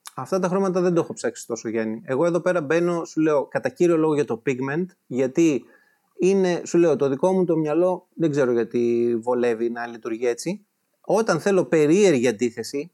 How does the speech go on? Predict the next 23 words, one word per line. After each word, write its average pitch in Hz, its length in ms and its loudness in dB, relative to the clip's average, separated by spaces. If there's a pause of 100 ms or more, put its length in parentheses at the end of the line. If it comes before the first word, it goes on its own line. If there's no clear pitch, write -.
κάτι 165 220 -2
πολύ 170 340 2
περίεργο, 120 680 0
κάτι 160 240 -2
που - 60 -20
θα 160 120 -2
με 143 100 -2
κάνει 165 160 0
να 160 60 0
νιώσω 156 260 -2
άβολα, 143 420 0
αυτός 151 400 -4
ο 196 40 2
κύκλος 180 420 -2
με 139 100 -4
τον 131 120 -2
τετράγωνο 175 360 0
γύρω-γύρω 165 440 2
και - 140 -4
όλοι 220 200 2
αυτοί 185 140 -4
οι - 20 -2
συνδυασμοί 165 640 -2